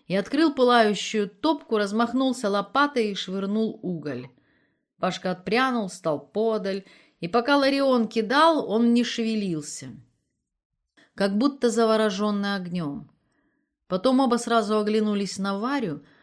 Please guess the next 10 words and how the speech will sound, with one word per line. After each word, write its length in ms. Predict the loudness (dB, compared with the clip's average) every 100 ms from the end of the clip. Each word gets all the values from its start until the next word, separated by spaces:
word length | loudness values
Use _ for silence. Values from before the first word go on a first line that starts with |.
| _
она 180 | -6 -6
всё 240 | -4 -2 -2
ещё 220 | -2 -2
держалась 600 | -2 -2 -2 -2 -2 -4
за 160 | -6
стенку, 520 | -8 -6 -4 -4 -4 -10
щупая 500 | -10 -8 -6 -6 -6
её, 240 | -8 -10
как 220 | -10 -14
слепая. 800 | -12 -10 -10 -12 -16 -16 -18 -20